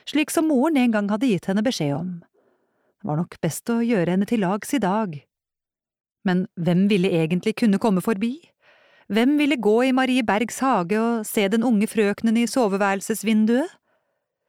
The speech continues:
"Skynd deg nå", sa moren mer behersket. "Du vet at vi spiser frokost om en halvtime." Hun så på den brede engelske jernsengen og var tydeligvis fornøyd med at teppet var slått skikkelig opp for lufting.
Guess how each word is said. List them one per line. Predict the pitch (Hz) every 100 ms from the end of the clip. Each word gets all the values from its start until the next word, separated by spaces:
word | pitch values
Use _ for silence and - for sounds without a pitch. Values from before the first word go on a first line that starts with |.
| _ _ -
"Skynd | 226 254 226 220
deg | 214
nå", | 156 151 - _ _ -
sa | - 226
moren | 196 170
mer | 156 139
behersket. | 170 147 - - 165 _ - _ _ _ _ -
"Du | 285
vet | 269 311
at | 339
vi | 349
spiser | - 339 403
frokost | 226 185 226 -
om | 294
en |
halvtime." | 285 170 - 147 165 147 - _ _ _ _ _ _ _ _ _ _ _ _ _ _ _ _
Hun | 165
så | 160 160 139
på | 156
den | 156 170
brede | 214 185 170 180
engelske | 156 156 - 208
jernsengen | 208 165 151 180 170 196 220 - - - -
og | 294
var | 262
tydeligvis | - 269 196 220 208 -
fornøyd | 254 214 247 294 320
med | 349
at | -
teppet | 311 190
var | 190 202
slått | 185 - -
skikkelig | - 254 - 196
opp | 156 -
for | 220
lufting. | 220 - 240 220